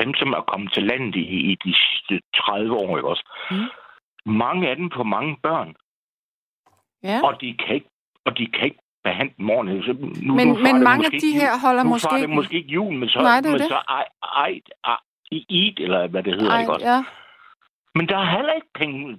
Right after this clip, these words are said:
Speaker 1: til, til en lille gave til Eid. Det er der ikke.
Speaker 2: Men, men når
Speaker 1: Fordi,
Speaker 2: man nu
Speaker 1: øh,
Speaker 2: får en
Speaker 1: øh,
Speaker 2: julekurv
Speaker 1: og, og, og fra, øh, at bl-, blandt,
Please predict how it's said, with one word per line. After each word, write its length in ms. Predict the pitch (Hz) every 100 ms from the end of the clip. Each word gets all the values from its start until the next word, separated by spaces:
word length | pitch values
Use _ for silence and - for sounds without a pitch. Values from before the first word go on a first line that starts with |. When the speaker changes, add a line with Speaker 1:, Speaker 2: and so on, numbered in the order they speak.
| -
Speaker 1:
til, 260 | 131 117 110
til 100 | 135
en 120 | 123
lille 300 | 127 131 123
gave 300 | - 107 110
til 280 | 113 98 104
Eid. 120 | 113 - - - - - - _ _ _ _ _ _ _ _ _ _ _ _ _ _ _ _ _ _ _ _ _ _ -
Det 100 | 247
er 60 | 269
der 140 | 320
ikke. 180 | 381 - _
Speaker 2:
Men, 360 | - 226 214 -
men 100 | 226
når 80 | 233
Speaker 1:
Fordi, 100 | 220
Speaker 2:
man 120 | 220
nu 120 | 240 311
Speaker 1:
øh, 60 | -
Speaker 2:
får 180 | 330 330
en 120 | 339
Speaker 1:
øh, 40 | 262
Speaker 2:
julekurv 540 | 233 233 247 - 208
Speaker 1:
og, 140 | 180
og, 120 | 165 139
og 80 | 131
fra, 120 | - 180 156 - 143
øh, 60 | -
at 160 | 120 110
bl-, 160 | 135 - -
blandt, 260 | 131 131